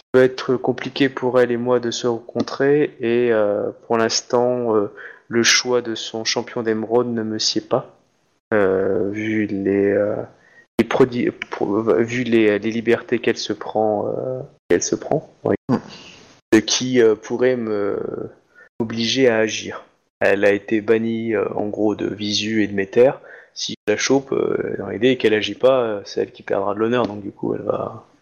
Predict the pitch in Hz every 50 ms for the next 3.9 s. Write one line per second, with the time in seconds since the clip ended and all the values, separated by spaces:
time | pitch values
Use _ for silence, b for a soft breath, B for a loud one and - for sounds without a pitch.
0 | _ _ - 123 120 - 110 107 - - 123 117 107 - - 107 104 107 107 104
1 | - - 113 113 110 113 110 110 107 101 - - - - - - 120 - - 123
2 | 127 127 131 131 127 - 117 113 110 110 - - - - - 117 110 - - 120
3 | 113 107 - - - 123 117 113 110 110 107 110 113 120 123 117 117 110